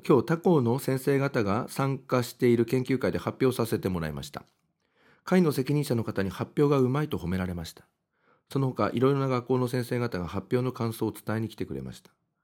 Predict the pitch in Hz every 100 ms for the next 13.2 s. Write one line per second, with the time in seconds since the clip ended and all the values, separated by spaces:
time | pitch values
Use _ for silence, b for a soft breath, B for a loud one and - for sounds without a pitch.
0 | _ _ _ _ _ - 170 170 160 -
1 | - _ _ _ _ - 127 127 101 73
2 | 110 127 147 160 160 160 160 165 156 104
3 | 107 98 82 85 - 92 92 123 117 -
4 | - 131 147 156 156 160 151 107 82 -
5 | - 85 - b b _ 107 151 165 170
6 | 143 143 135 127 120 - 98 - 107 147
7 | 139 - 104 - 85 - 78 - _ _
8 | _ 123 156 156 101 101 - 90 78 78
9 | - - - _ _ _ _ _ _ _
10 | _ _ _ _ _ _ _ _ _ _
11 | _ _ _ _ - 90 76 - - -
12 | _ _ _ B B B B - 160 101
13 | 85